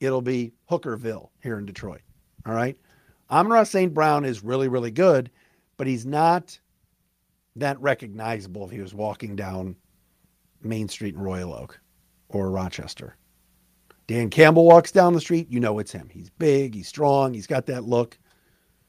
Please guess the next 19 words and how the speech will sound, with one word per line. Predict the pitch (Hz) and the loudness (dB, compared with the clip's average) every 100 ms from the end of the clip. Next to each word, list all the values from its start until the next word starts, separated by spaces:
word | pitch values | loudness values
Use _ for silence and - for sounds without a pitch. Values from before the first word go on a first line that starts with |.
| _ _ _ _ | _ _ _ _
So, | - 131 117 104 110 _ _ _ _ - | -8 -2 -2 -2 -12 _ _ _ _ 0
Dan | 156 208 | 4 4
Campbell, | 190 190 180 101 - | 6 6 6 2 -6
number | 107 143 220 226 | -2 2 2 0
two | - 220 185 113 _ _ _ _ _ _ | 2 6 6 4 _ _ _ _ _ _
of | 117 113 - | -4 -4 4
all | 165 196 | 6 8
N | 202 | 4
F | 185 | 0
L | 196 | -4
coaches | 170 190 147 123 104 - _ _ _ _ _ _ _ | -4 -8 -8 -12 -20 -20 _ _ _ _ _ _ _
in | 120 113 | -14 -14
positive | 101 151 160 156 170 170 - - | -8 -4 -4 -4 -6 -8 -10 -8
online | 151 180 170 165 160 160 | -6 -4 -4 -4 -6 -8
sentiment | 143 - 170 139 90 80 _ _ _ _ _ - | -12 -10 -8 -8 -12 -20 _ _ _ _ _ -12
on | 120 | -10
social | - 123 117 110 | -6 -6 -6 -8
media. | 104 78 - - - - - | -12 -14 -18 -20 -20 -20 -2
That | 123 151 110 | 4 4 2